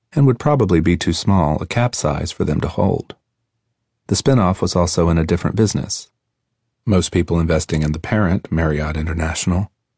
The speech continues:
were interested in the hotel management business, so they would discard Host Marriott,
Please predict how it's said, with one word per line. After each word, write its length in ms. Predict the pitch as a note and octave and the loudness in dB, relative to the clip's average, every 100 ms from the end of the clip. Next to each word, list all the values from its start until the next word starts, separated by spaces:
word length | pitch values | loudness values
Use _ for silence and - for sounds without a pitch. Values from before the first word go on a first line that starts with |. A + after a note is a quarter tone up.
| _ - | _ -2
were 140 | G#2 | 2
interested 440 | A2 A2 F#2 F#2 E2+ | 2 2 2 2 2
in 80 | |
the 80 | D#2+ | 2
hotel 320 | D#2 E2+ F2+ | 2 0 0
management 520 | E2+ G#2 G#2 F2+ D#2 D2+ | 2 2 2 0 -2 -2
business, 380 | D2 - F2+ | -4 -4 -6
so 440 | - - - - F2+ | -6 -10 -12 -4 0
they 120 | F2 | 2
would 140 | E2+ | 2
discard 480 | E2 F2+ - A2+ G2 | 0 -2 0 2 2
Host 240 | - D2+ D#2 | 0 -2 0
Marriott, 540 | D#2 D#2 D2 C#2 - | 0 0 -4 -8 -10